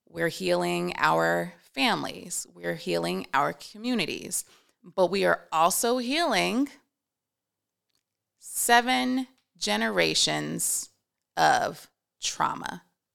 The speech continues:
Seven generations, okay? Are you doing this math? Is the math mathing yet? So, according to Chat G P T, a generation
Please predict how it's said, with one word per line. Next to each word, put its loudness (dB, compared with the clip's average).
Seven 0
generations, -2
okay? -2
Are -4
you -2
doing 0
this 0
math? 0
Is -8
the -8
math 2
mathing 2
yet? 0
So, 4
according 0
to -2
Chat 2
G -2
P -6
T, 0
a -2
generation 2